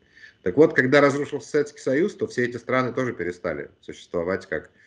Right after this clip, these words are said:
социалистические. Где этот самый Йемен, который был социалистическим, между прочим? Вообще как государства практически нет. Сомали, кстати, было в списке социалистического развития. Нету.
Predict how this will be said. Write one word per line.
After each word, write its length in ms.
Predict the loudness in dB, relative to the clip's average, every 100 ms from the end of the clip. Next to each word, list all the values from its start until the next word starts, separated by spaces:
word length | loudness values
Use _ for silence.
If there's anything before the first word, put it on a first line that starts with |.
| _
социалистические. 960 | -8 0 2 2 0 -10 -16 -14 -14
Где 240 | -10 2 4
этот 240 | 4 -2
самый 340 | -6 -6 -6 -10 _ _ _
Йемен, 500 | -14 0 2 2 -6
который 360 | -10 -6 -6 -6
был 180 | -6
социалистическим, 880 | -10 -6 -4 -4 -8 -16 -18 -16 -14
между 220 | -12 -12 -10
прочим? 360 | -10 -12 -8
Вообще 280 | -6 -2 -2
как 160 | -2 -6
государства 480 | -10 -4 -6 -6 -10
практически 500 | -10 -10 -14 -12 -10
нет. 200 | -8 -10 _ _
Сомали, 460 | -4 2 2 2
кстати, 320 | 0 -2 -2 0
было 220 | 0 0
в 40 |
списке 340 | -2 -8 -8 -12
социалистического 800 | -8 -8 -8 -10 -14 -8 -6
развития. 460 | -4 -4 -6 -8 -10
Нету. 440 | -2 -2 -2 -8